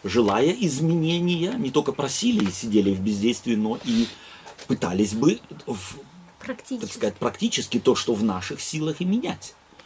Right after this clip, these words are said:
Speaker 1: Да? В нужный момент просить, в нужный момент идентифицироваться с определённой ситуацией. Э, у, э, Гёте «Фауст» есть такая фраза.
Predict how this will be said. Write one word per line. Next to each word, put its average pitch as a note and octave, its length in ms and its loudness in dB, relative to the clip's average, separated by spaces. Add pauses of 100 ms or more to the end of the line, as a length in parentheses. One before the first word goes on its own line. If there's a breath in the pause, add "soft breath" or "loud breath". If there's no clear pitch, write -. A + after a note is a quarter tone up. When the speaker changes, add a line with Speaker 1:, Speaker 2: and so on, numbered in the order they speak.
(340 loud breath)
Speaker 1:
Да? F#2+ 400 -6
В A2+ 180 -2
нужный C#3 380 2
момент G3 520 0
просить, G2 440 -4
в G2+ 120 -8
нужный E3 280 0
момент F#3+ 480 0
идентифицироваться G3+ 1040 -2
с - 60 -10
определённой F#2 600 -2 (440 loud breath)
ситуацией. - 760 -2 (600 loud breath)
Э, G#2 440 6
у, B2+ 420 2
э, A#2 280 4 (500)
Гёте C#3+ 600 2
«Фауст» - 680 -4 (320)
есть C#3+ 380 0
такая C#3+ 340 6
фраза. A#2 560 0